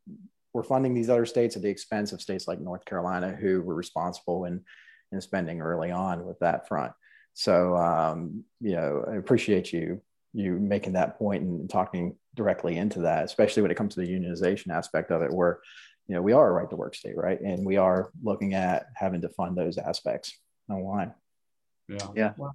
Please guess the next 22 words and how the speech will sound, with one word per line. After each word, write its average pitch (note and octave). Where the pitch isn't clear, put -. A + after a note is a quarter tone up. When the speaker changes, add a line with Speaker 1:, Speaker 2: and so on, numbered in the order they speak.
Speaker 2:
you -
know, C3+
Speaker 3:
Uh, B2
Speaker 2:
the C#3+
other F3
Speaker 3:
what C#3
Speaker 2:
thing A2+
about C3
this A2+
that's, -
that's -
so D#3+
wrong, A2+
in G#2+
my A#2
opinion, A2
is G#2
of C3+
the D3
four, D3
the C3
four, C#3+